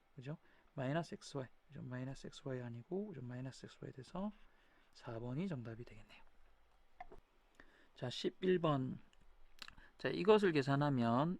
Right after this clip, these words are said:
다음과 같이 된다. 이때 자연수 에이비씨의 값을 한번 구해보세요.라고 되어 있습니다. 자,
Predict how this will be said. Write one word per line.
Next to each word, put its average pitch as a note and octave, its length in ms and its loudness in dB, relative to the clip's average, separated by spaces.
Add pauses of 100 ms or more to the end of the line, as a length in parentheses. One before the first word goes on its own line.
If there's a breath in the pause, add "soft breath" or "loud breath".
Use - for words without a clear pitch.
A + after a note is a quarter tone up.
다음과 C3+ 320 2
같이 A2+ 320 -2
된다. D#3 480 2
이때 - 280 2
자연수 E3 420 4
에이비씨의 C#3 480 0
값을 - 300 -4
한번 A#2 260 -2
구해보세요.라고 B2 880 0
되어 C3+ 100 -2
있습니다. - 440 -14 (1300)
자, B2+ 500 -4